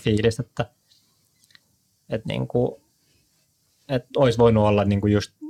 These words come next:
yksi tai kaksi reittiä vähän vaikeampia, että siinä olisi oikeasti niinku ihmiset päässyt,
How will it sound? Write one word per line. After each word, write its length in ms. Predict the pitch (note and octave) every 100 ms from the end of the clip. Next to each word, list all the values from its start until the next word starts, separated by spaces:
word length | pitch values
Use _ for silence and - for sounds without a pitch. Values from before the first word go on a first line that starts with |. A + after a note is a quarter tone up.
| D#4+
yksi 240 | A#2 -
tai 160 | - A#2
kaksi 260 | A#2 -
reittiä 320 | A#2 A#2+ - A#2
vähän 180 | A2
vaikeampia, 580 | A2+ G#2+ G#2 C3+ C3 B2
että 100 | A#2+
siinä 140 | B2 A2
olisi 140 | G#2
oikeasti 360 | G#2 G#2 - C3
niinku 200 | B2 A2+
ihmiset 340 | G#2 G2+ F#2+
päässyt, 400 | G#2+ G#2 - A2